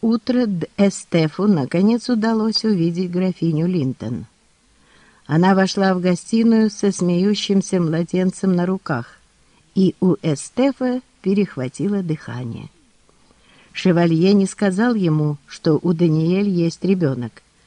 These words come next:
Сам же он не привык видеть знатных дам Версаля и Тюильри с детьми на руках, считая это уделом провинциалок. Фактически дети никогда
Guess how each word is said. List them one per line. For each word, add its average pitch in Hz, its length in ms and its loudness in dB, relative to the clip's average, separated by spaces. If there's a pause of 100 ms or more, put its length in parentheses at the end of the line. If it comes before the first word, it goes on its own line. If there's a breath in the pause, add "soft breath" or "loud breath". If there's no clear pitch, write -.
(580 soft breath)
Сам 339 380 0
же 190 220 2
он 180 240 6
не 233 100 6
привык 247 600 2
видеть 175 420 2
знатных 165 680 0
дам 156 280 2
Версаля 151 720 -2
и 151 160 -2
Тюильри 151 680 0 (340 soft breath)
с 156 100 -2
детьми 151 380 0
на 208 140 4
руках, 131 480 -4 (200)
считая 185 640 0
это 262 300 -2 (140)
уделом 156 500 0
провинциалок. 185 800 -4 (1300 soft breath)
Фактически 262 760 0
дети 247 380 2
никогда 175 720 0